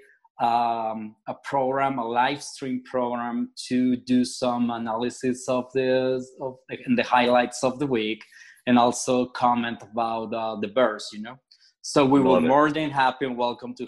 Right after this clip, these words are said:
Speaker 1: have you as our godfathers in this joint <laughs> venture.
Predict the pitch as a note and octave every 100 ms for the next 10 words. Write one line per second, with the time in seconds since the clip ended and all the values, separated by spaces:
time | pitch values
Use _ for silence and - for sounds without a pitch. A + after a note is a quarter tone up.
0 | - A#2 A#2+ A2+ A#2+ A#2+ A#2 A#2 A#2+ A2+
1 | A2+ A#2 - - A2+ A#2+ B2 A#2 B2+ A#2
2 | A2+ A2 G#2+ - - - B2+ A#2 A#3 -
3 | - B2 C3 C3+